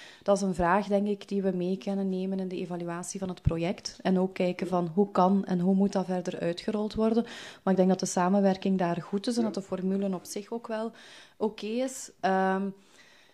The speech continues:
opnieuw is het daar,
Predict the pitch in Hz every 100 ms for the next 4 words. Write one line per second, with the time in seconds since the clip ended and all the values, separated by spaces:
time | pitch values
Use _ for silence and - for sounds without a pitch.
0 | _ _ _ _ _ _ - 208 226 240
1 | 294 330 277 - - 233 226 226 226 220
2 | 233